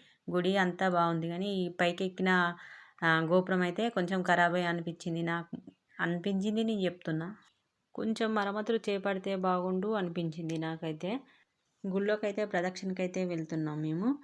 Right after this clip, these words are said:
ఆ, ఇక్కడ గుడి మాత్రం కాకతీయులు నిర్మించిన గుడి విధంగానే ఉన్నాయి. అన్ని స్తంభాలతో నిర్మించిళ్ళు, రాతి బండలతో. ఆ,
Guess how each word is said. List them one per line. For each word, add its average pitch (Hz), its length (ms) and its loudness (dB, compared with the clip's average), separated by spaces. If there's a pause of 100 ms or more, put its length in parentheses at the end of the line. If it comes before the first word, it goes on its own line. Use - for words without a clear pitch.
(400)
ఆ, 170 200 0
ఇక్కడ 180 460 -2
గుడి 196 500 0
మాత్రం 196 540 -2 (360)
కాకతీయులు 208 600 0
నిర్మించిన 208 640 -2
గుడి 190 180 0
విధంగానే 185 560 0
ఉన్నాయి. 170 360 -4
అన్ని 190 240 -2
స్తంభాలతో 185 680 -2
నిర్మించిళ్ళు, 170 720 -2
రాతి 180 320 0
బండలతో. 170 680 -4 (520)
ఆ, 165 340 0